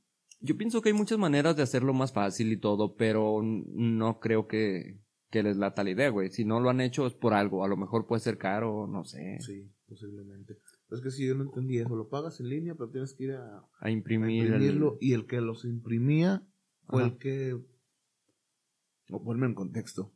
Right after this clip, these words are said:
Speaker 1: Ajá. El, el rollo de esto es que, pues, mucha gente compró su boleto en línea, en la página oficial de Ticketmaster, y, pues, simón, pues, ya está tu, tu boleto, te hicieron el cobro, te generaron tu boleto,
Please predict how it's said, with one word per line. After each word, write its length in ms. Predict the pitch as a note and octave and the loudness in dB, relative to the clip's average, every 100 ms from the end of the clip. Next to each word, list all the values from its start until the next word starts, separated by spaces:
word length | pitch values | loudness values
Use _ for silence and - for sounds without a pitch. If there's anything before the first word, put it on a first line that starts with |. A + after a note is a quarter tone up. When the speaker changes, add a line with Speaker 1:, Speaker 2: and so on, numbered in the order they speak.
| _ | _
Speaker 1:
Ajá. 320 | A#2 A#2+ A#2+ - - - | 0 2 2 -2 -20 -8
El, 200 | C#3+ C#3 D#3 | -2 0 2
el 120 | D3+ | 4
rollo 260 | G3 A#3+ A#3+ | 4 4 4
de 80 | |
esto 280 | A#3 - E3+ | 2 4 4
es 140 | D3 - | 2 2
que, 600 | F3+ E3+ C#3 A#2+ A2 F#2+ - | 4 6 4 4 2 -2 -4
pues, 120 | A#2 | -2
mucha 240 | A#2+ C3+ E3 | 0 0 0
gente 380 | D#3+ D3+ D#3+ | 0 2 2
compró 260 | D3 G#2+ A2+ | 2 0 0
su 140 | - | 0
boleto 540 | A#2+ A#2+ A#2 B2+ C3 A2 | 4 6 4 4 2 4
en 100 | A#2 | 6
línea, 360 | D3+ B2 A#2 C3+ | 6 6 4 2
en 140 | G2 | -2
la 80 | F2+ | -2
página 360 | - G2 - A2+ | -2 -2 0 -2
oficial 400 | G#2+ A#2 G#2+ G2 | -2 0 0 0
de 80 | F#2 | -2
Ticketmaster, 760 | G2+ A#2+ C3+ B2+ G#2+ C3+ C3 - _ _ _ | -2 0 2 0 0 -2 -4 -6 _ _ _
y, 240 | D#3+ D#3+ E3 | -2 0 0
pues, 200 | E3 D3+ | 0 4
simón, 380 | D#3 B3 D#4+ C4+ | 4 4 2 0
pues, 120 | G3+ | -2
ya 80 | F3+ | 0
está 240 | E3+ D#3 D3 | 0 0 2
tu, 220 | C#3 A#2+ | 2 2
tu 120 | - | 4
boleto, 460 | A2 G#2+ G#2+ C3 C3 | 6 6 4 2 2
te 80 | A2+ | 0
hicieron 300 | G#2+ G#2 G#2+ | 2 2 0
el 100 | G#2 | 4
cobro, 380 | A#2+ A#2 C#3 | 4 6 2
te 240 | B2+ G2+ F#2+ | 2 0 0
generaron 500 | A2 G2+ G2 G2+ G2+ | -2 0 2 2 2
tu 120 | A#2+ | 4
boleto, 560 | A#2 C3 B2 C3 C#3 | 6 6 4 2 0